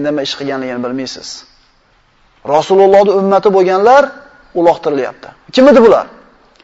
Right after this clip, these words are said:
Payg'ambarimiz sollallohu alayhi vasallam bilan Hajjatul Vadoda birga turib, u kishiga iymon keltirib, musulmon bo'lib, lekin Rasululloh vafot etgandan keyin dindan qaytib ketgan murtadlar bo'ladi. "Ular qaytargan,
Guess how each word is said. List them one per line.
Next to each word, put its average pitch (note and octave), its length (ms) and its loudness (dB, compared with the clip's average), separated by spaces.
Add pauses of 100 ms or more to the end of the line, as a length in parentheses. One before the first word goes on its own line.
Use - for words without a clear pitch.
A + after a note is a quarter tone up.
(260)
Payg'ambarimiz G#3 540 2
sollallohu G#3+ 260 -2
alayhi G#3 120 -2
vasallam G#3 200 2
bilan G3+ 240 2
Hajjatul F#3+ 540 -2
Vadoda F#3+ 360 2
birga F#3 220 -2
turib, G3+ 300 0 (420)
u G#3+ 120 -2
kishiga G#3 300 -2
iymon G#3 360 2
keltirib, G#3+ 440 2 (220)
musulmon A3 560 2
bo'lib, A#3+ 280 6 (260)
lekin F#3+ 340 0
Rasululloh G3 540 2
vafot F#3+ 300 0
etgandan F3+ 420 -2
keyin D#3+ 260 -6
dindan E3+ 320 -2
qaytib D#3 260 -8
ketgan D3 320 -8
murtadlar D3 560 -2
bo'ladi. A#2 340 -10 (1160)
"Ular A#3 260 6 (340)
qaytargan, G#3 640 4